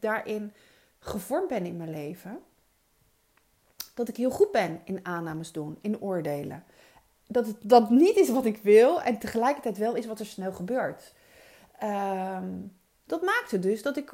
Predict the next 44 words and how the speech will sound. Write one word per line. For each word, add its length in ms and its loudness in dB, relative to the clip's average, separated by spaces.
allerlei 640 4
ideeën 340 0
had 220 -2
over 420 -2
hoe 240 0
het 260 -4
voor 120 -2
mij 180 0
zou 140 -6
zijn 180 -8
als 140 -10
vrouw 240 -4
om 100 -4
daar 200 -4
te 80 -8
zijn. 300 -8
Ik 120 -14
had 160 -14
al 80 -8
bedacht 420 -4
dat, 260 -8
dat 160 -8
ze 120 -2
Jort 220 0
misschien 280 -4
sneller 320 -6
aan 160 -8
zouden 260 -8
spreken, 640 -8
omdat, 460 -10
eh, 220 -10
vrouwen 440 -2
daar 140 -4
toch 200 -10
wat 120 -12
meer 160 -6
ondergeschikt 640 -8
zijn. 220 -18
Want 140 -14
dat 100 -12
is 80 -20
wat 160 -14
we 80 -8
horen 400 2